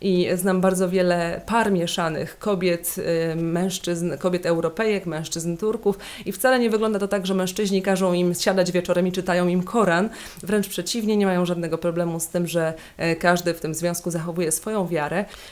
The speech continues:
I tak jak wspomniałam, ja nigdy nie czułam się, jakoby ktoś miał, e, próbować nawrócić mnie na islam i, e, próbował mi wmówić za wszelką cenę, że Allah to jeden, e,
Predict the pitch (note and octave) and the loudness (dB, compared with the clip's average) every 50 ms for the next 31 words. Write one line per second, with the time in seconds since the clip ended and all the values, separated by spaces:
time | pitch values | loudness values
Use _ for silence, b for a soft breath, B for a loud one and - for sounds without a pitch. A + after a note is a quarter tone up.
0 | B B - A#3+ A#3+ A#3 A#3 G#3+ - - - G#3+ G3 G3+ G3 F#3+ F#3+ F#3 F3+ F3+ | B B 0 0 2 2 2 0 -2 -2 -2 0 2 4 4 4 4 4 4 4
1 | F#3 F#3 F#3+ G3 G3 F3+ F#3 F3+ F3 E3+ - F3+ E3+ E3 E3+ E3 - E3+ D#3+ D#3 | 4 4 4 4 4 4 2 2 0 0 0 0 0 0 0 -2 -2 -2 -2 -2
2 | - D#3+ D#3+ E3 - - E3+ F3 E3+ - F3 E3 E3 E3 E3 E3 B B B G3 | -2 -4 -6 -4 0 2 2 2 0 0 -2 -2 0 0 -2 -4 B B B -10
3 | - - B2+ - F3+ F3+ F3+ F3+ F#3 F3 F3 - F#3+ F#3 F3+ F#3 G#3 A3+ A3+ - | -6 -6 -4 -2 0 0 2 2 2 0 0 2 2 2 4 4 4 2 2 0
4 | G3 - F#3 F3 E3+ E3+ D#3+ - - F#3+ A3 G#3 G3+ - F#3+ E3+ E3+ E3 E3 E3+ | -4 -2 0 0 0 0 0 -2 0 0 0 0 0 0 0 2 2 0 0 -2
5 | E3 E3 E3 B B B F#3+ - - F3+ E3+ E3 D#3+ D#3 D#3 - F#3 F3 F3 F3+ | -2 -4 -6 B B B -8 -2 0 0 2 2 0 -2 -2 -2 -4 -2 0 2
6 | F3+ E3+ E3+ E3+ E3 E3 F3 F3+ F3+ F3 F3 D#3+ E3+ E3+ E3+ - F3 E3 E3 - | 2 2 2 2 2 2 2 4 4 2 2 2 0 0 0 0 -4 -4 -2 -4
7 | E3 E3 D#3+ - F3 E3+ F3 E3+ E3 E3 D#3+ D#3+ E3 D#3+ D3+ C#3+ - - D#3+ E3+ | -4 -4 -4 -2 -2 -2 0 0 0 -2 -2 -2 -2 -2 -2 -2 -2 -2 0 0
8 | E3 E3 E3 E3 D#3+ D3+ - - E3 E3 D#3+ D#3+ D#3 D#3+ D#3 D#3+ D#3 D#3 B B | 0 0 0 0 0 -2 -4 -6 -4 -4 -2 -2 -2 -4 -4 -4 -6 -8 B B
9 | B B B - - D#3 D#3+ D#3+ D3 D3 D#3 D#3 D#3+ E3 | B B B -4 0 0 2 2 0 0 -2 -4 -4 -4